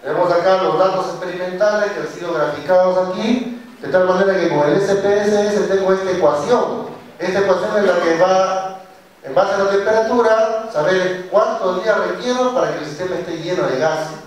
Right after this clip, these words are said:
Y solamente la temperatura es la variable que influye en la producción de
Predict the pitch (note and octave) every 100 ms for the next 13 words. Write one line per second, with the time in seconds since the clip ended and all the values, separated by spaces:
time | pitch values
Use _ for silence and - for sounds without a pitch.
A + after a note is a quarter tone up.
0 | - - - - - - - - D3+ F3+
1 | F#3 - D3 F3+ G3 F#3 D#3+ D3+ D3+ D3+
2 | D#3 D#3 F3+ B3+ C4 C4+ C4+ C#4 - -
3 | E3+ F3+ F3+ - - F#3 G3 F#3 F3+ -
4 | - A3 A3 A3+ A#3+ - C#3 C3+ C3 B2+
5 | D#3 D#3 D#3 E3 - -